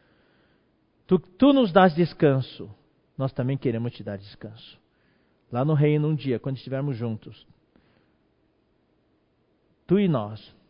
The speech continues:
nós e tu, vamos descansar juntos. Nesse meio tempo, Senhor,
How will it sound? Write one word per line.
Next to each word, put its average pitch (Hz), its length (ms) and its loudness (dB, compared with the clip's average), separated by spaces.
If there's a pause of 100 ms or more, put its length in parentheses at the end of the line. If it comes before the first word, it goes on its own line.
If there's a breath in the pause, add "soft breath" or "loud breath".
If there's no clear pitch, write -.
(120)
nós 139 240 0
e 151 60 -8
tu, 113 320 -10
vamos 120 240 -4
descansar 110 580 -8
juntos. 98 600 -16 (640)
Nesse 117 240 -8
meio 135 260 0
tempo, 139 360 -4
Senhor, 107 460 -12